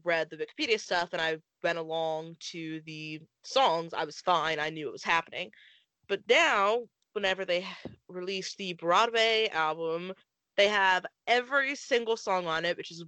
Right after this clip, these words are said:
wonderful. And that makes it a whopping forty songs, which makes me happy <laughs> 'cause I just like listening to all of it. So there are a lot of songs that maybe were on, like, the concept album, but weren't included in the live recording, and now are on the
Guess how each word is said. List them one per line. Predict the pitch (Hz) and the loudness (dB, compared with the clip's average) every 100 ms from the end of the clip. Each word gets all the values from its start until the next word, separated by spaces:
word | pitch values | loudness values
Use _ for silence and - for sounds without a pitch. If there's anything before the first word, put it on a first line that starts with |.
| 160 | 0
wonderful. | 190 208 190 - 160 151 165 190 _ _ _ | 2 2 0 -2 -2 0 -2 -4 _ _ _
And | 180 180 175 175 180 | 2 2 2 -2 0
that | 175 180 190 | 2 2 0
makes | 190 - | -6 -2
it | 190 180 165 - | 0 2 0 -4
a | |
whopping | 151 160 185 214 185 180 - - _ | -4 0 0 0 -2 -4 -10 -16 _
forty | 208 254 262 247 | 0 2 2 -2
songs, | - 175 160 156 170 214 - | -2 0 2 0 -4 -10 -12
which | 170 - - - _ _ _ | -10 -10 -12 -14 _ _ _
makes | 180 175 - | -6 -6 -6
me | |
happy | 185 147 165 180 | -4 -2 0 -2
<laughs> | |
'cause | - | 0
I | 180 | 0
just | 180 | 2
like | 180 165 | -2 -4
listening | 156 - 165 | -8 -10 -8
to | 143 | -6
all | 143 | -6
of | |
it. | 160 185 - - - _ | -4 -6 -10 -20 -20 _
So | - 240 | 2 4
there | 220 214 | 6 6
are | |
a | 214 | 4
lot | 208 214 | 4 2
of | 240 | 2
songs | - - 190 185 185 185 | -2 -2 0 0 -4 -4
that | 175 175 160 - | -2 0 -2 -6
maybe | 180 180 185 190 | -4 -2 -2 -4
were | 170 | -2
on, | 165 160 | -2 -2
like, | 156 - | -8 -10
the | 160 | -12
concept | - 285 320 294 - | -2 0 0 -2 -2
album, | 196 185 185 180 180 _ _ _ | 0 0 -2 -6 -8 _ _ _
but | 175 170 | -2 -2
weren't | 180 233 233 | 0 0 0
included | 220 208 190 | 0 0 0
in | |
the | 175 | 0
live | 160 165 | 0 0
recording, | 180 - 294 226 175 175 | -2 -2 2 4 2 0
and | 156 175 170 | 0 0 -2
now | 170 175 180 | 0 2 2
are | 180 | 0
on | 170 165 | -2 -2
the | 160 | -6